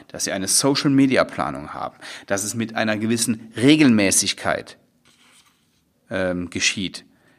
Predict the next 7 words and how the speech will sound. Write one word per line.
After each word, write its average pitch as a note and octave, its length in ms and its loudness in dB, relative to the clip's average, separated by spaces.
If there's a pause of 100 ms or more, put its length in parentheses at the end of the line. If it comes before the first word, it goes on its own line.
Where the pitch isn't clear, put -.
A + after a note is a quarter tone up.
(100)
dass G2+ 340 2
Sie F#2+ 380 -4 (2250)
Menschen F3 880 2
auch A#2+ 320 0
wirklich D3 680 0 (220)
erreichen. B2 960 2 (280)
Und D3+ 460 4